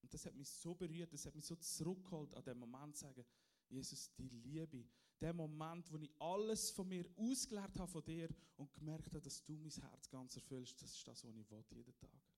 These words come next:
Und ich möchte dich wie herausfordern mal und auch fragen, hey, was ist der Moment gewesen? Erinnere dich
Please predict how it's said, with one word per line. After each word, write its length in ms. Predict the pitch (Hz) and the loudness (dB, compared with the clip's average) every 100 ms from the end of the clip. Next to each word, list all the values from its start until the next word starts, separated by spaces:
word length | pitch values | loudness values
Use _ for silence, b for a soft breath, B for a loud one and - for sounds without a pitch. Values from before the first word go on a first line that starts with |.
| _ b b b | _ b b b
Und 80 | 127 | -4
ich 40 | 151 | -2
möchte 200 | 165 - | -2 -2
dich 160 | 147 | -4
wie 200 | 156 175 180 B B B B - | -2 -2 -4 B B B B -4
herausfordern 720 | 170 165 185 175 160 151 139 | -2 0 -2 0 0 -2 -4
mal 160 | 139 131 | -4 -4
und 140 | 127 | -6
auch 80 | 127 | -8
fragen, 400 | 139 143 147 127 | -6 -4 -4 -4
hey, 180 | 135 135 | -4 -4
was 220 | 156 - | -6 -6
ist 180 | - - | -6 -4
der 140 | 143 | -4
Moment 400 | 147 127 123 135 | -4 -6 -8 -8
gewesen? 160 | - - | -8 -6
Erinnere 400 | 135 160 175 160 | -4 -4 -4 -4
dich 140 | 160 | -6